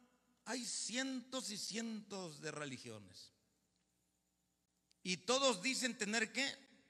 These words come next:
La verdad. Y yo le voy a decir que tienen razón.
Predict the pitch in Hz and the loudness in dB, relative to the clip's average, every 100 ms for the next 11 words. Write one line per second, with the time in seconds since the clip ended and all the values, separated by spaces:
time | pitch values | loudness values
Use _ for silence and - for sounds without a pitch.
0 | _ _ _ _ _ _ 135 131 127 131 | _ _ _ _ _ _ -8 -6 -4 -6
1 | 117 - - _ _ _ _ _ 143 185 | -6 -12 -20 _ _ _ _ _ 0 4
2 | 254 240 220 240 214 - 202 185 165 - | 6 4 4 2 0 -2 -2 -2 -4 -4
3 | 160 | -4